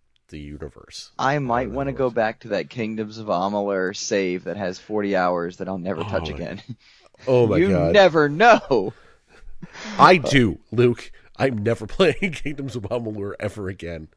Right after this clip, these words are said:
Speaker 2: Oh, so
Speaker 1: Uh,
Speaker 2: good.
Speaker 1: I, I will disagree with you on that one. I, I, I spent a lot of time with it, and afterwards I, I, I found myself asking why. Uh, I don't know. This is a real lifestyle thing, I think, is what
Speaker 2: Mm-hmm.
Speaker 1: we're talking about here, right? It's a matter
Speaker 2: Yeah.
Speaker 1: of,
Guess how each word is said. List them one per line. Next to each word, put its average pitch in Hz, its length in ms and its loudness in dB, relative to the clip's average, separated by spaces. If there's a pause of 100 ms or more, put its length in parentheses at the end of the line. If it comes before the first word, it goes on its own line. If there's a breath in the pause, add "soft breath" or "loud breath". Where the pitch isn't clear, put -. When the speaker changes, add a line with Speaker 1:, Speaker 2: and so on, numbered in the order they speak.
(180 soft breath)
Speaker 2:
Oh, 190 320 0
so 220 320 2
Speaker 1:
Uh, 175 40 -2
Speaker 2:
good. 277 500 4 (880 soft breath)
Speaker 1:
I, 85 220 -8
I 90 120 -6
will 90 140 -4
disagree 78 340 -12
with 69 100 -14
you 69 120 -8
on 60 80 -14
that 57 180 -10
one. 50 360 -14 (560)
I, 87 180 -8
I, 143 260 4
I 135 160 0
spent 156 220 0
a 135 40 -2
lot 127 160 0
of 117 60 -6
time 113 180 -4
with 117 140 -8
it, 110 120 -2
and 98 60 -6
afterwards 95 420 -6
I, 90 60 -4 (200)
I, 85 240 -8
I 87 140 -6
found 87 220 -8
myself 78 300 -10
asking 76 360 -12
why. 65 300 -12 (540 loud breath)
Uh, 131 320 6 (540 loud breath)
I 226 100 -6
don't 240 160 2
know. 120 280 4 (920)
This 190 180 -2
is 196 120 -4
a 143 40 0
real 127 300 -2
lifestyle 87 520 -6
thing, 65 320 -12 (160)
I 80 40 -12
think, 85 200 -10
is 107 120 -6
what 107 60 -4
Speaker 2:
Mm-hmm. 95 60 -6
Speaker 1:
we're 78 80 -10
talking 82 300 -14
about - 220 -14
here, - 160 -20
right? - 300 -18
It's - 140 -16
a 98 60 -8
matter 98 220 -4
Speaker 2:
Yeah. 104 120 -2
Speaker 1:
of, 82 160 -8